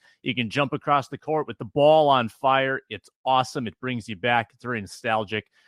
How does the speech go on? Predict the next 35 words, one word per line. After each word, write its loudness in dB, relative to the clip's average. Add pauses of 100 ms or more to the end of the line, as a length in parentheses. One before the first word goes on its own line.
(160)
Uh, -4
it's -8
one -4
of -6
the -4
first -6
sports -8
games -6
ever 4
to -4
feature -10
real -4
and -10
digitized -2 (420)
N -2
B -4
A 0
licensed -6 (140)
teams. -12 (380)
Uh, 4
you -2
can -6
also, 0 (140)
with, -6
uh, 2
Arcade -4
One -4
Up, -4
you -10
can -14
find -4
Golden -4
Tee, -8
Mortal -4
Kombat, -2